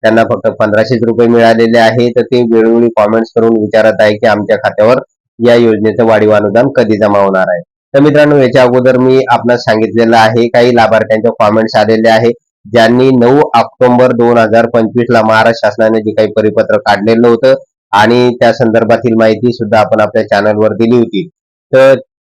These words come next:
नऊ ऑक्टोबरच्या परिपत्रकानुसार ज्या लाभार्थ्यांनी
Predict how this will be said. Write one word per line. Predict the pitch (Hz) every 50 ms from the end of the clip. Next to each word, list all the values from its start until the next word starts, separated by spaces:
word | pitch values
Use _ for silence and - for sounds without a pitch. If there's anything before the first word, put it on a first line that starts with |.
| - 127
नऊ | 120 123 127 143
ऑक्टोबरच्या | 143 127 117 - - 127 120 120 117 120 113 113 123 120
परिपत्रकानुसार | 104 120 113 113 113 117 117 - 113 113 107 - 117 113 113 110 113 123 117 117
ज्या | 113 104 - 117 113 113 120 120
लाभार्थ्यांनी | 120 113 107 101 110 110 107 90 - 117 113 113 120 123 120 98